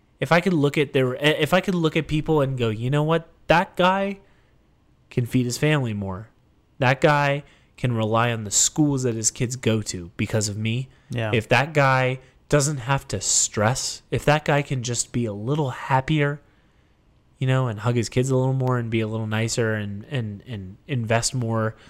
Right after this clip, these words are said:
Speaker 1: emotion, money, feelings, whatever into the world. If, if that, if that person has more to give back to the world because I have more to give,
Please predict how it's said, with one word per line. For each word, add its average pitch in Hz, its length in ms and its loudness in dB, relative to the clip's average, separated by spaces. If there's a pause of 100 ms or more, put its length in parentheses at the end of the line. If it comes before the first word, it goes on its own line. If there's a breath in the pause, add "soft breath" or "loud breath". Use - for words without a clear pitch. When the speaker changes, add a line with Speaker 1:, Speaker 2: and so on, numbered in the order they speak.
(400 soft breath)
Speaker 1:
emotion, 113 600 -2
money, 107 560 -4 (480)
feelings, 107 500 -2
whatever 120 320 2
into 117 240 -4
the 113 100 0
world. 113 280 0
If, 110 180 -8
if 131 180 0
that, 143 260 0 (260)
if 170 220 0
that 143 220 2
person 147 420 0
has 123 240 0
more 131 520 2
to 127 160 -4
give 113 360 -4
back 120 280 0
to 147 100 -8
the 143 100 4
world 131 420 2
because 110 640 0 (800 soft breath)
I 113 220 4
have 117 440 0 (140)
more 117 340 0
to 101 100 -4
give, 120 460 0